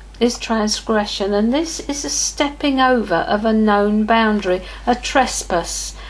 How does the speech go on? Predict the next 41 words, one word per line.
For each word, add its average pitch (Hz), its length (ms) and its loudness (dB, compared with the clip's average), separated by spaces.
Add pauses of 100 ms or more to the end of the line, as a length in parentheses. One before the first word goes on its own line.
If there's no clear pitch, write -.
(160)
We 285 200 6
know 247 340 6
that 220 240 0
God 175 280 0
has 180 120 -2
said, 180 340 -2
"Don't 175 300 -4
do 185 220 -2
that," 208 300 0
but 220 160 -2
we 185 120 -6
do 196 200 0
it 202 140 -2
just - 280 -6
the 240 80 -6
same, 208 420 0 (360)
just - 460 -4
to 247 60 -4
see 214 280 2
how 208 200 2
far 196 320 2
we 185 140 -2
can 190 260 -4
go 196 240 0
without 180 400 -4
getting 170 320 -6
caught. - 300 -8 (1600)
So 233 340 2 (160)
what 277 320 2
do 311 120 0
we 285 140 2
do 240 380 2
when 202 220 0
we 208 100 0
are 208 200 2
convicted 214 640 -4
about 190 380 -6
any 190 240 -6
of 180 160 -10
these 180 300 -8
things? 170 500 -10